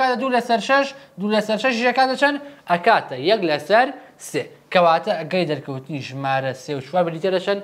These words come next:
هەردووکیان پێکەوە ئەکاتە یەک لەسەر سێ. دەرکەوتنی ژمارەیەک بچووکترە لە پێنج. دەرکەوتنی ژمارەی بچووکترە لە پێنج. باش. ئەمە بەردەزارەکەی کامانە. ئایا ئەو ژمارانە کامانن کە لە پێنج هاڵەشی بچووکترە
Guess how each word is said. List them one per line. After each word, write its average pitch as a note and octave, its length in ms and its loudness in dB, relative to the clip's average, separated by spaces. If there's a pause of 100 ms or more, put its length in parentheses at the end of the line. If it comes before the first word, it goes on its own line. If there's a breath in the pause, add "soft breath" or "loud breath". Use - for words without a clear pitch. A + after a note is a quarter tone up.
هەردووکیان C3 420 -4
پێکەوە G3 360 4 (340 loud breath)
ئەکاتە C3+ 360 -6 (100)
یەک E3+ 140 -2
لەسەر C3+ 300 -4
سێ. - 80 -20 (680 loud breath)
دەرکەوتنی A3+ 680 2
ژمارەیەک A3+ 500 4
بچووکترە A#3 440 -2 (100)
لە G3+ 120 2
پێنج. C#3 200 -4 (340)
دەرکەوتنی F3+ 520 0
ژمارەی G#3+ 320 0
بچووکترە G3 340 0
لە B2 80 0
پێنج. C3 220 -10
باش. C#3 160 4 (360 loud breath)
ئەمە A3+ 180 6
بەردەزارەکەی A3+ 600 4
کامانە. E3 380 0 (360 soft breath)
ئایا A#3 260 6
ئەو C4 180 4
ژمارانە B3 440 0
کامانن B3+ 360 0
کە A#3 120 0
لە A3 120 0
پێنج B3 160 2 (140)
هاڵەشی A#3 380 2 (400 loud breath)
بچووکترە A3+ 520 4